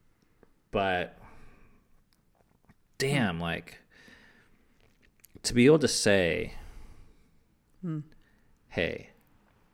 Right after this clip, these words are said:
Speaker 1: I want you to ask questions about my stuff." Now, here's the thing. She doesn't have to do it. Like,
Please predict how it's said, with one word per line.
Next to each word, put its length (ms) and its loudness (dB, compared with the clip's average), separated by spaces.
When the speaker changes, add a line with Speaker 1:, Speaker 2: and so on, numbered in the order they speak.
Speaker 1:
I 80 -4
want 280 -6
you 100 -4
to 60 -4
ask 200 -10
questions 460 -12
about 160 -10
my 80 -12
stuff." 500 -12
Now, 340 -4
here's 180 -2
the 60 -2
thing. 260 -4
She 240 -4
doesn't 200 -2
have 180 -4
to 80 -12
do 280 -6
it. 180 -8
Like, 500 -4